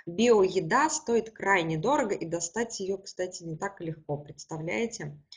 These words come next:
Поэтому мы, кстати, счастливчики, что у нас есть еще, э, хорошая, здоровая еда, ее, в принципе, можно найти. А ожирение — это прежде всего защита организма, да, вы уже прочитали, от неблагоприятных, а, факторов,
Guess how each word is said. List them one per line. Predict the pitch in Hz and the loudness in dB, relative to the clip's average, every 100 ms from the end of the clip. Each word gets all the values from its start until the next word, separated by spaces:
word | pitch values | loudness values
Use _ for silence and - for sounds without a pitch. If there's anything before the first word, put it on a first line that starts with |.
| - - | -14 -2
Поэтому | 208 240 220 | 0 2 0
мы, | 208 | 0
кстати, | 208 202 196 | 0 -2 -2
счастливчики, | - - 240 - 196 - | -4 -2 -4 -2 -4 -6
что | 175 - 175 | -6 -2 -2
у | |
нас | 190 208 175 | -2 -6 -8
есть | 165 - | -8 -8
еще, | 156 - 196 185 - 156 | -6 -2 -2 -2 -6 -10
э, | - | -10
хорошая, | 170 196 - 175 160 156 151 | -8 -8 -6 -4 -2 -2 -4
здоровая | 156 165 185 190 170 | -2 0 0 0 -2
еда, | 160 160 185 | -2 -2 0
ее, | 202 175 160 | 0 -2 -6
в | - | -6
принципе, | 196 202 196 - 196 | -4 -2 -4 -6 -2
можно | 208 175 160 160 | 0 0 -2 -4
найти. | 165 165 165 - - _ _ - - - - - - - | -4 -6 -8 -12 -14 _ _ -20 -20 -20 -16 -16 -16 -10
А | - 185 | 2 4
ожирение — | 196 240 302 277 226 | 4 4 2 0 -2
это | - | -2
прежде | 208 180 185 | -2 -2 -4
всего | - 175 175 | -4 -2 0
защита | 175 - 285 - 214 | 2 2 0 0 0
организма, | 190 180 185 208 196 170 | 0 -2 -2 -2 -2 -2
да, | 185 190 | 0 0
вы | 175 | 0
уже | - 170 175 | -2 -4 -4
прочитали, | 170 175 - 220 240 | -6 -4 -2 0 0
от | 220 196 | 0 -2
неблагоприятных, | 175 185 - - 180 180 165 156 - 160 | -2 -2 -2 -8 -2 0 0 -6 -6 -6
а, | 151 147 | -6 -2
факторов, | 269 294 - 233 220 | -2 -2 -4 -2 -2